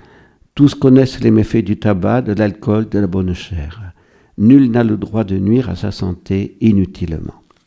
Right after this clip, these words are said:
Bon, les fécondations en laboratoire, je pense que j'en ai suffisamment parlé, hein. Donc, euh, euh,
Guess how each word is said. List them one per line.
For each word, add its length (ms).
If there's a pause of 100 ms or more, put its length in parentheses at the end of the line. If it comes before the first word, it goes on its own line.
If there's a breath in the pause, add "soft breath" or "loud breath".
(1600 loud breath)
Bon, 240 (560)
les 140
fécondations 1000 (280)
en 80
laboratoire, 920
je 80
pense 240
que 100
j'en 200
ai 160
suffisamment 840
parlé, 560 (540 loud breath)
hein. 260 (160)
Donc, 460
euh, 160 (680 loud breath)
euh, 180